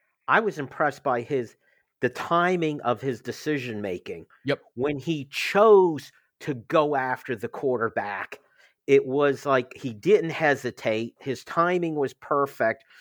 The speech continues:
Speaker 1: when he, his jump was so good. Combine that with his speed and everything else, the quarterback had no chance. Occasionally, I'd feel sorry for the quarterback on the
Speaker 2: <laughs>
Speaker 1: opposing team, it, because they
Speaker 2: Yeah.
Speaker 1: didn't have a prayer, uh, T.
Speaker 2: The,
Speaker 1: Frank.
Speaker 2: the thing I said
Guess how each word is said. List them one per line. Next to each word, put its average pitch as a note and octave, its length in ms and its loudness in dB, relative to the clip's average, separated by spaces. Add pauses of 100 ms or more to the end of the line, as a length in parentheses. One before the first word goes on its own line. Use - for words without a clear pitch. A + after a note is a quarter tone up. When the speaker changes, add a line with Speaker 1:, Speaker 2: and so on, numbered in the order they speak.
(160)
Speaker 1:
when B2 260 -4
he, B2 320 -8 (320)
his A2 240 -6
jump E3+ 440 0
was A#2 200 -6
so C3 200 0
good. B2 560 2 (640)
Combine C#3+ 460 2
that B2+ 260 0
with A#2 220 -4
his A2 180 -6
speed C3 480 -6
and A#2 140 0
everything A2+ 480 -2
else, A2 400 0 (420)
the A#3+ 80 0
quarterback G2+ 520 2
had E2 180 -4
no D#2+ 160 -8
chance. E2 400 -12 (160)
Occasionally, C#3 520 0
I'd G#2 140 0
feel G2+ 220 -4
sorry F#2 360 -2
for F#2 160 -10
the D2+ 100 -12
quarterback E2+ 560 -8
on F#2 140 -2
the F2+ 160 -2
Speaker 2:
<laughs> F2+ 60 -6
Speaker 1:
opposing F2+ 480 -10
team, F2+ 220 -14 (260)
it, E3 160 -2 (120)
because C3 300 -6 (140)
they F3+ 80 6
Speaker 2:
Yeah. A#2+ 100 4
Speaker 1:
didn't A#2 160 -2
have G2 160 -4
a F#2 60 -12
prayer, F2 400 -6 (280)
uh, D#2+ 200 -10
T. - 120 -12
Speaker 2:
The, D3+ 120 0
Speaker 1:
Frank. D3 120 -8
Speaker 2:
the D#3 120 4
thing A#3 260 4
I D#3 100 4
said B2+ 400 0